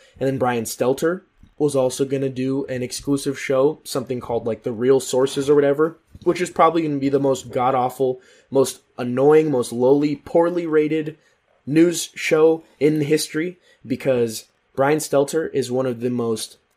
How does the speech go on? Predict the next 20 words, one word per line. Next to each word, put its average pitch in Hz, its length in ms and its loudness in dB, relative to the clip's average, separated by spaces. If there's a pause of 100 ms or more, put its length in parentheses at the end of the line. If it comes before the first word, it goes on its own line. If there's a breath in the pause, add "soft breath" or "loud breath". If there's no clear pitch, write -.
(440)
unlistenable, 170 920 0 (180 soft breath)
most 135 280 -2
annoying, 143 640 -2 (220)
and 113 280 -10
ugly, 170 520 0 (160)
and 107 180 -12
unattractive 175 1000 0
news 151 260 0
anchors 170 400 -2
you 135 60 -4
could - 160 -8
possibly 113 640 -6 (180)
ever 123 300 -2
see. 85 300 -14 (580 soft breath)
If - 60 -12
you 180 140 -2
look 214 200 6
at 214 80 2
someone 170 520 -2 (200)
like 135 560 0